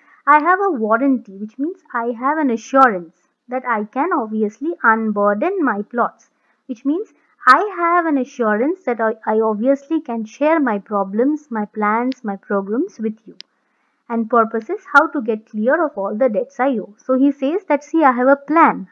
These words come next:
I want to clear off my debts. Whatever I have borrowed, I want to pay the money back. I have a plan for it, and I want to share that plan with you."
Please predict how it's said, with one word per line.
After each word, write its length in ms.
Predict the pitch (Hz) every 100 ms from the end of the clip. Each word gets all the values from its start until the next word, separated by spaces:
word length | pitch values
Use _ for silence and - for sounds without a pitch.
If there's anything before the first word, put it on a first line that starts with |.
| -
I 140 | 233
want 360 | 240 247 254 -
to 180 | 320 466 - _ _ -
clear 260 | 330 370 349
off 220 | 339 339
my 220 | 311 294
debts. 500 | 240 240 208 _ _ _ _ _ _ _ _ -
Whatever 420 | 247 247 247 240
I 60 | 240
have 180 | 208
borrowed, 320 | 202 202 247 262
I 120 | 226
want 200 | 214 208
to 80 | 220
pay 260 | - 226
the 120 | 220
money 260 | 208 214 220
back. 340 | 196 240 370 _ _ _ -
I 120 | 269
have 100 | 302
a 80 | 359
plan 440 | 381 277 254 294 277
for 200 | 202 180
it, 200 | 165 _ _ _ -
and 100 | 277
I 100 | 269
want 200 | 269 285
to 80 | 381
share 360 | - 269 302 330
that 220 | 254 -
plan 300 | 202 226 254
with 240 | 190 _
you." 80 | -